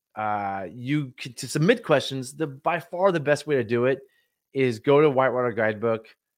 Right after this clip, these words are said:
under Gear Garage, hit ask a question or make a comment. This is,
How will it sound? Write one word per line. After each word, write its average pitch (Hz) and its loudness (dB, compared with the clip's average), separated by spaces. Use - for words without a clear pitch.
under 123 -2
Gear 127 2
Garage, 120 0
hit 131 -8
ask 123 -6
a 120 -10
question 113 -6
or 110 -8
make 104 -8
a 101 -16
comment. 90 -12
This 139 -4
is, 147 -2